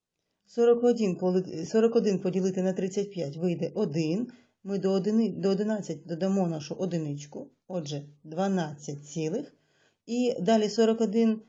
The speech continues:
мінус тридцять п'ять у нас залишилось шість тридцять п'ятих. Отже, наша відповідь — дванадцять цілих шість тридцять п'ятих.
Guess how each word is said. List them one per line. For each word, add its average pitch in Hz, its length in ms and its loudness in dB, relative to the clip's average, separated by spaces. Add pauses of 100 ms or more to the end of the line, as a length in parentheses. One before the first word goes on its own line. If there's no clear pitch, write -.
(180)
мінус 202 320 -4
тридцять 233 320 -6
п'ять 339 220 -8
у 214 40 -6
нас 190 160 -2
залишилось 180 720 -4
шість - 840 -4 (640)
тридцять 175 600 -10 (260)
п'ятих. 160 640 -18 (1800)
Отже, 175 280 -4
наша 285 400 -2
відповідь — 254 600 -4 (220)
дванадцять 180 760 -6
цілих 254 500 -4 (360)
шість - 580 -10 (180)
тридцять 180 480 -8
п'ятих. 165 440 -10